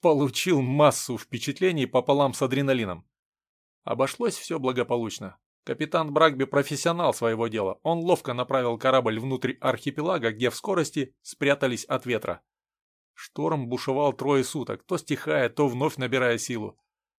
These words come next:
А мы пережидали, в основном оставаясь в каютах. Для разнообразия гостевали в каюте капитана, но в основном во время приёма пищи. Леди Элизабет оказалась вполне образованной женщиной, даже в какой-то мере просвещённой.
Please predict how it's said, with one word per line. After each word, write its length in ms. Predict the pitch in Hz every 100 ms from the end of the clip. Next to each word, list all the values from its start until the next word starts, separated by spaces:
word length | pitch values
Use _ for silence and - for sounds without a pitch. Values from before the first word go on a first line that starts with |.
| _
А 120 | -
мы 140 | 233 226
пережидали, 640 | 165 147 127 131 135 104
в 80 | 98
основном 400 | 127 160 170 151
оставаясь 500 | 139 - 156 151 123
в 100 | -
каютах. 540 | - 147 123 - - _ _ _ _ _ _ _ _ _
Для 220 | 123 127
разнообразия 640 | 123 120 127 139 175 120
гостевали 480 | 110 117 - 139 147
в 100 | -
каюте 340 | 139 139 139 135
капитана, 520 | 135 139 185 175 117
но 120 | 113
в 40 | 123
основном 520 | - 143 165 185 - _ -
во 120 | 139
время 300 | 156 147 131
приёма 340 | 131 143 131
пищи. 480 | - 135 - - - _ _ _ _ _ _ _ -
Леди 380 | 123 131 127 -
Элизабет 560 | 135 165 135 104 95 _ _ _ _ _
оказалась 580 | - 127 143 165 147 127
вполне 420 | - 131 147 180
образованной 640 | 139 139 143 147 147 147 139
женщиной, 460 | 135 107 - 101
даже 220 | 120 170 151
в 40 |
какой-то 380 | 160 151 151 143
мере 240 | 151 135
просвещённой. 840 | 135 131 - 135 - 143 95 90